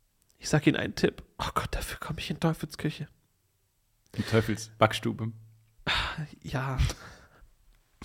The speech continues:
Speaker 2: Bisschen mehr Char-, in, in Character.
Speaker 1: Okay, ja, tut mir leid.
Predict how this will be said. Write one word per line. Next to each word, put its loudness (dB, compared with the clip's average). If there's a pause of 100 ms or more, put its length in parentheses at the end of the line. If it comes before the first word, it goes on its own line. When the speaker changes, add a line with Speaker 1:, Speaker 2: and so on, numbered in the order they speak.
(1000)
Speaker 2:
Bisschen 2
mehr 4 (1500)
Char-, 2
in, 6
in 4
Character. 4
Speaker 1:
Okay, -2 (100)
ja, 6
tut -4
mir 2
leid. 0